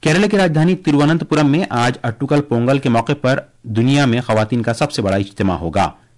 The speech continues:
इस इज्तिमा ने साल दो हज़ार नौ में किसी एक दिन में मजहबी रस्म के लिए खवातीन के एक जगह जमा होने पर गिनीज बुक of वर्ल्ड रिकॉर्ड में अपना नाम दर्ज कराया था। इस दौरान पच्चीस लाख खवातीन अट्टुकल पोंगल के लिए जमा हुई थीं।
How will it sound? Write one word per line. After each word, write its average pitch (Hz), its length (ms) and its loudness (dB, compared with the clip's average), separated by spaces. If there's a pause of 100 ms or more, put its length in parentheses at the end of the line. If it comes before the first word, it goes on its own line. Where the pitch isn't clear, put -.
इस 113 200 -6
इज्तिमा 110 380 -2
ने 139 140 0
साल 107 220 -2
दो 104 100 -2
हज़ार 104 320 0
नौ 104 200 0
में 123 200 0 (280)
किसी 147 200 -2
एक 151 220 0
दिन 143 140 2
में 156 100 2
मजहबी 139 400 0
रस्म 147 240 0
के 135 120 -4
लिए 113 200 0
खवातीन 113 560 0
के 131 80 -2
एक 117 260 -2
जगह 117 200 -2
जमा 110 260 -2
होने 104 260 0
पर 127 240 -2 (340)
गिनीज 143 300 0
बुक 143 180 0
of 139 160 0
वर्ल्ड 123 160 0
रिकॉर्ड 127 280 -2
में 127 140 0
अपना 110 260 -4
नाम 101 240 0
दर्ज 110 240 -2
कराया 85 360 -2
था। - 360 -4 (180)
इस 101 120 -6
दौरान 101 280 0
पच्चीस - 360 -6
लाख 101 260 -2
खवातीन 127 460 0 (340)
अट्टुकल 160 380 0
पोंगल 156 340 0
के 139 140 -4
लिए 107 220 0
जमा 117 260 0
हुई 87 220 -4
थीं। 98 320 -2